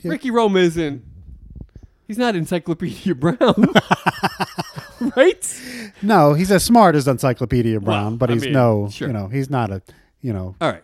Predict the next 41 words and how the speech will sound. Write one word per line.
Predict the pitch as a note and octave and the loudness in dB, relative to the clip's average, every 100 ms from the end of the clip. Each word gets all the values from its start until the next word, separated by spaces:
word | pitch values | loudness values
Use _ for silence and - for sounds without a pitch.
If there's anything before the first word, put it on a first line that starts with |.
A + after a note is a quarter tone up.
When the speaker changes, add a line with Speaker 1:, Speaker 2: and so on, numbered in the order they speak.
| _ | _
Speaker 1:
he's | C3+ A2+ | -12 -6
not | A#2 | -6
a | |
Speaker 2:
Well, | G#2 | -2
Speaker 1:
sim- | F#3 G#3 | -2 -2
Speaker 2:
we'll | A#3 | -2
put | C4+ | -4
a | A#3+ | -4
pin | C4 F3+ | -4 -4
in | G#2+ | -4
that. | G#2 - | -10 -14
Let's | C#3+ | -4
put | A3 - | -2 -2
a | G#2+ | -4
Speaker 1:
Okay. | |
Speaker 2:
pin | G3+ | -4
in | D3 | -4
that. | A#2 A2+ - | -6 -10 -4
Speaker 1:
Yeah. | F3+ A#2 D3+ | -2 -2 -4
Speaker 2:
We'll | |
come | F#3 | -6
back | E3+ A#2+ - | -6 -8 -6
to | |
it. | F3 | 0
We | D#3+ | 0
Speaker 1:
Yeah. | |
Speaker 2:
need | F3+ | 0
to | D#3+ | -2
refine | D3+ - D#3 C#3+ C#3+ C3+ - _ _ - | -4 -6 -6 -4 -6 -8 -12 _ _ -4
Speaker 1:
Yeah, | D3+ | -2
the | A#2 A2+ | -2 -4
tone. | - D#3 A#2+ | 0 2 2
Speaker 2:
Yeah, | C#3+ | 0
we | D#3+ | -2
need | E3 | -2
a | D3 | -4
unified | D3 C3+ C3 C#3+ A#2+ A#2 | -4 -4 -6 -6 -6 -8
tone | - C3+ A2+ | -8 -4 -2
on | G2+ F#2+ | -2 -2
Speaker 1:
<laughs> | |
Speaker 2:
this. | G2 - E3 | -4 -6 -8